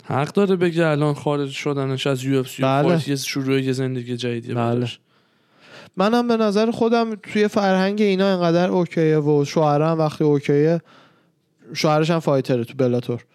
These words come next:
Speaker 1: بله، آستین بندر
Speaker 2: آره.
Speaker 1: فورد.
Speaker 2: دیگه چرا که نه، واقعاً. یعنی آدمایی که، اکثر آدمایی که ایراد می‌گیرن تو ذهنشون از این کار،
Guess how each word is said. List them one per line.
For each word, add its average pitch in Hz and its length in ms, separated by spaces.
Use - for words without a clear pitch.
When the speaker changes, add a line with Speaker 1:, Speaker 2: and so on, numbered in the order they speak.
Speaker 1:
بله، 127 280
آستین 117 400
بندر 113 240
Speaker 2:
آره. 147 340
Speaker 1:
فورد. 123 160
Speaker 2:
دیگه 185 340
چرا 180 260
که 180 140
نه، 175 260
واقعاً. 143 500
یعنی 127 300
آدمایی 147 520
که، 175 340
اکثر 156 400
آدمایی 160 400
که 175 80
ایراد 147 340
می‌گیرن 143 360
تو 135 140
ذهنشون 139 380
از 135 160
این 135 80
کار، 160 380